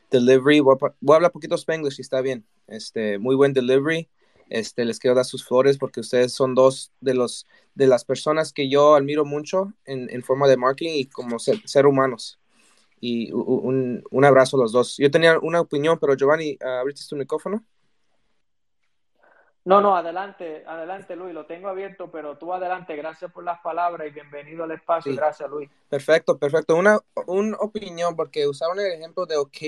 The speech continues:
Speaker 1: Bears, y pues, ah, los que saben, los de OK Bears, ¿verdad? Es un, es un proyecto muy grande y, y, ah, pudo hacer todo lo que explicaron, ¿verdad?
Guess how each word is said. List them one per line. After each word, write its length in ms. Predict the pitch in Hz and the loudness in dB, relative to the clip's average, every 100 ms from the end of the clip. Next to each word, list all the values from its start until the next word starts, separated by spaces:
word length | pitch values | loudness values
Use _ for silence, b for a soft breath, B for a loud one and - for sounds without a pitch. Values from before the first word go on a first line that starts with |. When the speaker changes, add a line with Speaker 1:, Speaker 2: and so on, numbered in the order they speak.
| 156 | -6
Speaker 1:
Bears, 480 | 139 131 135 139 - _ _ _ _ | -2 0 0 -4 -12 _ _ _ _
y 140 | 139 | -4
pues, 280 | 135 131 - 139 | 0 0 0 0
ah, 260 | 127 120 | 2 2
los 160 | 123 127 | 2 -2
que 80 | 135 | -6
saben, 280 | - 139 143 | -4 -4 -2
los 120 | 131 | -2
de 80 | 120 | -2
OK 200 | 127 139 113 | 0 0 2
Bears, 180 | 127 | 0
¿verdad? 160 | 127 123 | 2 0
Es 140 | 127 | 0
un, 100 | 131 | -6
es 180 | 113 113 | -6 -6
un 80 | 135 | -4
proyecto 360 | 127 123 - 127 | 0 0 0 -4
muy 160 | 123 | -2
grande 280 | 120 123 123 | -2 -2 0
y, 220 | 131 117 | 0 -2
y, 300 | 120 113 110 b b b b b _ - | -6 -10 -10 b b b b b _ 2
ah, 400 | 120 113 104 101 | 6 6 4 2
pudo 220 | 135 139 | 4 6
hacer 220 | 135 139 131 - _ _ _ _ | 6 2 0 -4 _ _ _ _
todo 160 | 165 165 | 6 6
lo 140 | 151 | 4
que 80 | 143 | -4
explicaron, 480 | 131 127 110 127 117 | -8 -8 -2 -2 -2
¿verdad? 260 | 117 92 | -6 -6